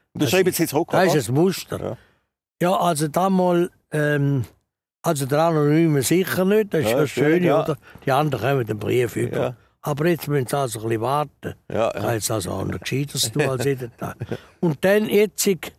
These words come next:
Speaker 2: seit etwa einer Woche halten sich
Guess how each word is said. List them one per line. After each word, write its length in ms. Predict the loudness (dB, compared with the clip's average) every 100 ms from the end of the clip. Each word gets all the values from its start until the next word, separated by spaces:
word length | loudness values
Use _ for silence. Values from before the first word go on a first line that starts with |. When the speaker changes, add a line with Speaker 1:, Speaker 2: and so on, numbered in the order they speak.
| _ _ _ -4
Speaker 2:
seit 300 | 0 0 2
etwa 420 | 0 0 -2 -2
einer 200 | 0 0
Woche 460 | 2 0 0 -2 -2 _ _ _ _ _
halten 560 | -2 0 0 0 0 -4
sich 180 | -10 -8